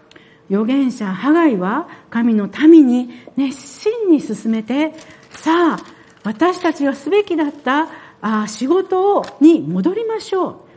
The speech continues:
優先順-、順序を正しましょう」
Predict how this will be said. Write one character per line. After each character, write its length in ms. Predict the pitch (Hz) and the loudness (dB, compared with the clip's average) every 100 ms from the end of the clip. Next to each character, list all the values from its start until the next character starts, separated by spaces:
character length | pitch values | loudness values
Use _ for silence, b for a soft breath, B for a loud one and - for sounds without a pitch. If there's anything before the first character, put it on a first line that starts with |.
| _ | _
優 180 | 262 330 | 0 0
先 380 | 320 370 370 359 | 0 -2 -2 0
順-、 320 | 359 381 220 | 0 0 0
順 260 | 269 349 330 | 2 4 2
序 120 | 220 | 0
を 340 | 196 277 370 B B | -2 -2 -2 B B
正 680 | - 220 311 311 320 330 320 | -8 -4 -4 -4 -4 -2 -4
し 40 | 302 | -4
ま 160 | 247 277 | -4 -4
し 180 | - | -4
ょ 140 | 392 | -2
う」 80 | 381 | -2